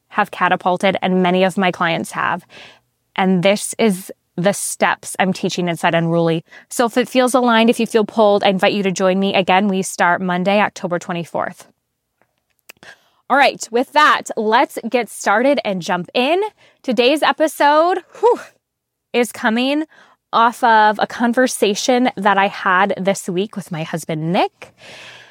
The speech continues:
And it's coming off some conversations that I had with my coach, Echo.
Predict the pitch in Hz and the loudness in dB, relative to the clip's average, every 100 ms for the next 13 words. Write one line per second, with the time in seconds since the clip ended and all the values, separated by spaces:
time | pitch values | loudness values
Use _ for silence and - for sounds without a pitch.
0 | _ _ _ _ _ _ - 214 202 202 | _ _ _ _ _ _ 0 2 4 4
1 | 196 - 190 - 233 220 214 196 190 - | 2 0 -4 -2 0 2 2 2 0 -4
2 | 220 185 185 180 190 180 208 202 180 175 | -2 0 -2 -2 -2 -2 0 0 2 0
3 | 170 180 170 175 180 156 160 - 160 - | 0 -2 -2 -4 -4 -4 -4 -2 -2 -4
4 | - 269 - 349 339 349 | -6 -6 0 2 4 2